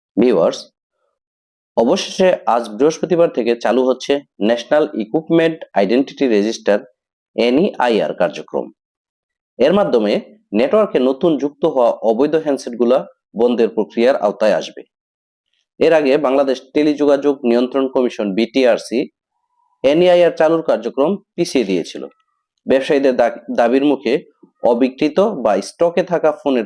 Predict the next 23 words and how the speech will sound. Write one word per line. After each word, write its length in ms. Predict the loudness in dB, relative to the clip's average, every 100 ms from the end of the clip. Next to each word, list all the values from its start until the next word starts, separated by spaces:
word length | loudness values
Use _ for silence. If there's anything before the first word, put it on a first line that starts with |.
| -2
তথ্য 320 | -4 -2 -2
জমা 240 | 0 0
দেওয়ার 220 | 2 2 2
সময়সীমা 580 | 0 -2 -2 -4 -4 -6 _ _ _ _
একত্রিশ 480 | -2 -2 0 0 2
ডিসেম্বর 440 | 0 0 2 2
পর্যন্ত 400 | 0 0 0 0
বাড়ানো 480 | -2 0 2 2 -2
হয়েছিল। 400 | -6 -8 -8 -14 -16 _ _ _ _ -2 0
গতকাল 380 | 0 0 0
সেই 240 | 0 0 0
সীমা 320 | 0 0 -2 -6 _ _
শেষ 320 | -4 -2 -2
হয়েছে। 340 | -6 -8 -16 -18 _ _ 0
বিটিআরসি 440 | 2 2 2 0
চেয়ারম্যান 400 | 0 0 2 2
মেজর 340 | 2 2 0
জেনারেল 440 | 0 2 4 4 2 -4 _ _ _ -4
অবসরপ্রাপ্ত 640 | -2 0 0 0 -2 0
মোহাম্মদ 440 | 0 0 0 0
এমদাদুল 540 | -2 0 0 2 0 2
বারী 240 | 0 0
বলেন, 360 | 0 0 0